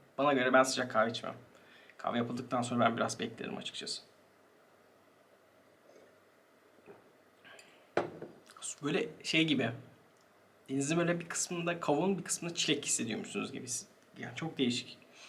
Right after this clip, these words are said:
Gerçekten güzel. Kolona'ya da buradan teşekkürümü iletiyorum. Ve çok sağ olsun, var olsun. Biz düşündü.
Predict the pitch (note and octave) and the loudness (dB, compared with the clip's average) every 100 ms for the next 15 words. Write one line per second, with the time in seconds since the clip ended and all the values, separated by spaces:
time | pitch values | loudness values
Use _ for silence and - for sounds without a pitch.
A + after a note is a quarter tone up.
0 | - - - G#2 - B2 A#2+ A#2+ A2+ A2 | -20 -20 -2 2 2 2 4 6 4 0
1 | D3 - - - - - - B2 B2 B2+ | 0 -4 -20 -20 -20 -18 -6 0 0 2
2 | B2 B2 B2 A#2+ - - - - C3 B2 | 2 0 2 2 0 -10 -16 -2 0 0
3 | A#2+ B2 A#2 A2+ - - - E3+ - - | 0 0 2 2 0 -4 -4 -4 -8 -18
4 | - - - - - A2 G#2+ A2+ G#2 G2+ | -20 -20 -18 -14 -10 -8 -4 4 4 4
5 | - C#3+ - - - - - A#2 A2 A2 | -6 -10 -12 -20 -20 -20 -2 0 2 0
6 | - C3 C3+ - - B2 A#2+ A#2 - G#2+ | -6 -10 -14 -18 -12 -8 -4 -2 0 0
7 | G#2+ C3 | -2 -6